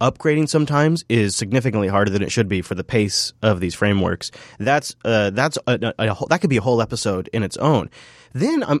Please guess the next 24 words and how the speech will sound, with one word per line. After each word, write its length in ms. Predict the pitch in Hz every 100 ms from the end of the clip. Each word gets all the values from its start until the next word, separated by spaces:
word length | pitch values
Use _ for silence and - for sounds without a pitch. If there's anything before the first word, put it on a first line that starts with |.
| -
as 160 | 156
I'm, 280 | 160 135 127 -
as 140 | 147
I'm 160 | 139 123
reading 280 | 160 233 143
through 280 | - 156 240
this, 240 | 101 -
Mike, 360 | 101 92 87 -
and, 460 | - 117 113 107 104
you 80 | 120
know, 80 | 104
we've 140 | 101
been 80 | 98
talking 320 | 170 214 240
about 200 | 160 202
this, 200 | 214 - - - - -
I 80 | 147
also 340 | 156 190 -
start 300 | 247 - 165
to 80 | 160
wonder: 420 | 120 120 113 107 - _ -
Is 160 | 147
this 140 | 160 220
symptomatic 800 | - - 202 170 143 147 147